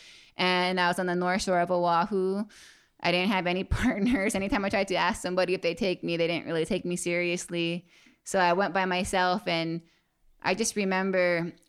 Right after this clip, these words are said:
walking across the beach that day and feeling so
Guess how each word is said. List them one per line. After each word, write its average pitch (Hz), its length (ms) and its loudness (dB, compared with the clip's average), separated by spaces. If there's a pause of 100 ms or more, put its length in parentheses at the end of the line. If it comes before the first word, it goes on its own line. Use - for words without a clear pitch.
walking 180 400 0
across 175 360 0
the - 120 -4
beach 170 340 -6
that 165 260 0
day 160 500 0
and 165 180 -2
feeling 175 720 -2
so 185 1120 2